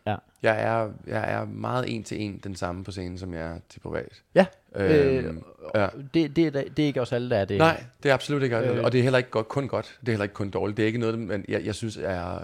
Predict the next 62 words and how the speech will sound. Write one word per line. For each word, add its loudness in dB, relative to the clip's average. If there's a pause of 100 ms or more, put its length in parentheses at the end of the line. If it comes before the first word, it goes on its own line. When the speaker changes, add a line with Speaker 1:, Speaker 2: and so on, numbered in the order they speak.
Speaker 2:
øh, -8 (260)
er -2
noget, -4
man, -4
der -6
skal -6
efterstræbes -6
nødvendigvis. -10
Jeg -2
synes, -2
det 2
er 0
en -2
ting, -4
jeg 6
efterstræber. -6 (280)
Speaker 1:
Ja. 6 (220)
Speaker 2:
Jeg 8
kan -2
lide -4
det. -18 (280)
Speaker 1:
Ja. 6 (100)
Speaker 2:
Jeg, 4
jeg 2
søger -2
det, -4 (120)
når -4
jeg 2
søger -4 (100)
nogen, -8
der -10
taler -10
til -12
mig. -10 (100)
Speaker 1:
Ja. 6 (180)
Speaker 2:
Både 2
i -2
musik -8
og -6
i -8
alt -2
muligt. -18
Der -6
kan -4
jeg -4
godt -8
lide -12
det. -14 (220)
Speaker 1:
At, -6
at -6
du 2
har 2 (140)
Speaker 2:
En 2
en 4
til 2
en. -8 (120)
Speaker 1:
At, 0
at, -2 (240)
det -4
er 4
jo 4
selvfølgelig 2